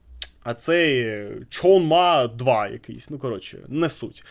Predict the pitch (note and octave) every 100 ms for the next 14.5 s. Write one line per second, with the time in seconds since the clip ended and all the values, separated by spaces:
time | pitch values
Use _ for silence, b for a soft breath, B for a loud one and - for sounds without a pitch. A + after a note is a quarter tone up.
0 | B B B - G3 G3+ D#3+ D3 B2+ D#3+
1 | D3+ A2+ C3 B2+ G2 A#2+ C3 G#3 G#3+ G#3+
2 | A3 G3 G3 F#3 A3 G3+ C3+ B2+ C3+ C3+
3 | C#3 C#3+ C#3+ D3+ C3+ C#3 C#3 C#3+ C#3 F3
4 | C3+ B2+ C3+ C#3+ C#3+ - A#2+ A#2+ - F#2+
5 | - E3+ F#3 D3+ C3+ B2 - - - B
6 | B B B B F3+ A3 - F3+ E3+ D#3+
7 | D3 D3 D3 C3+ E3+ - B2 A2+ A#2 A#2
8 | B2+ D#3 G3+ G3+ D#3 D3+ F3 F3 - D3+
9 | F#3+ D#3+ D#3 D3 - G3+ - E3 D#3 C#3
10 | B2 G#2+ G#2 - F#3 D3+ D#3 D3 C#3 -
11 | C#3+ C3+ A#3+ C4 C#3+ C#3 - A2+ A#2 B2+
12 | A#2+ C#3+ E3 F#3 - A2 A2 - A2+ A#2+
13 | D3+ C3 B2 B2 B2+ C3+ C#3+ - C#3+ C3
14 | C3 C3 F3+ F#3 A2+